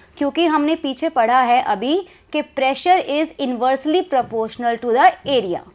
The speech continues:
तो जितना ज़्यादा आपका एरिया होगा उतना ही प्रेशर कम पड़ेगा। अब लास्ट एग्जांपल हम लेते हैं नेल का। आपने नेल देखा होगा, नेल की जो पॉइंट होती है वो बहुत ही शार्प होती है, बहुत ही कम एरिया होता है।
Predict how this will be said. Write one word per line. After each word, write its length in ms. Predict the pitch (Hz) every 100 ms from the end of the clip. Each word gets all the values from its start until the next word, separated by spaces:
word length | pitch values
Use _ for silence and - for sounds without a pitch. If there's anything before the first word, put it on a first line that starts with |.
| _ _ _ _
तो 80 | 277
जितना 440 | 196 262 294 349
ज़्यादा 360 | 269 214 208 254
आपका 520 | 330 302 294 - 294 226
एरिया 320 | 214 220 254
होगा 380 | 247 247 262 262
उतना 340 | 240 226 254
ही 140 | 254
प्रेशर 460 | 277 240 214 - 339 -
कम 160 | 285 226
पड़ेगा। 500 | 175 156 170 - - _ - - _
अब 140 | - 220
लास्ट 460 | 220 247 339 370 -
एग्जांपल 580 | 277 294 285 285 302
हम 220 | 302 311 285
लेते 280 | 247 247
हैं 160 | 269 330
नेल 420 | 302 262 277 277
का। 220 | 240 170 - - _ _ _ -
आपने 260 | 226 247
नेल 260 | 247 240 254
देखा 300 | 226 233 269
होगा, 440 | 254 220 233 254 233
नेल 280 | 240 254
की 120 | 247 285
जो 100 | 302
पॉइंट 460 | 240 240 233 262
होती 240 | 262 240 262
है 60 |
वो 140 | 269 262
बहुत 300 | 240 240 247
ही 60 |
शार्प 400 | - - 247 247 247
होती 260 | 208 -
है, 200 | 180 185 - - _
बहुत 280 | 254 294 302
ही 60 | 359
कम 340 | - 339 320
एरिया 320 | 302 262 254
होता 320 | 240 208 -
है। 200 | 180 180